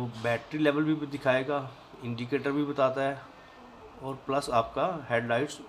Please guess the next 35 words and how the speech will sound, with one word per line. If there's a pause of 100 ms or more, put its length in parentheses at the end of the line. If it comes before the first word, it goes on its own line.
और (720)
बाकी
आपकी
mileage
वगैरह
सारी
चीज़ें
इसमें
शो
करता
ही
है।
और
इसमें (380)
operating
जो
system
है (640)
ये
forty
eight
volt
पे (800)
और
सेवेंटी
टू
वोल्ट
के
लिए (540)
ये (100)
एक
connector
दिया
हुआ
है।